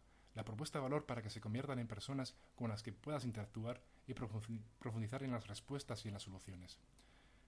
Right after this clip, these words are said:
Necesitas una estructura que gestione esas visitas, luego leads, luego contactos, luego clientes y finalmente referidores o evangel-,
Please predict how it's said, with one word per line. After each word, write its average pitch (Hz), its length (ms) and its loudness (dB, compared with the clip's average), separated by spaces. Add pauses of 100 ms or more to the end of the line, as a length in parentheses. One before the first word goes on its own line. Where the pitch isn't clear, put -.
Necesitas 110 500 0
una 139 100 4
estructura 131 580 2 (140)
que - 80 -12
gestione 123 440 0
esas 110 220 -4
visitas, 101 540 -6 (240)
luego 107 280 -2
leads, 139 380 -2 (180)
luego 117 260 2
contactos, 110 680 -4 (560)
luego 113 240 -2
clientes 107 480 0
y 101 40 -2
finalmente 101 580 -4 (840)
referidores 107 600 -4 (140)
o 123 60 -8
evangel-, 101 400 -6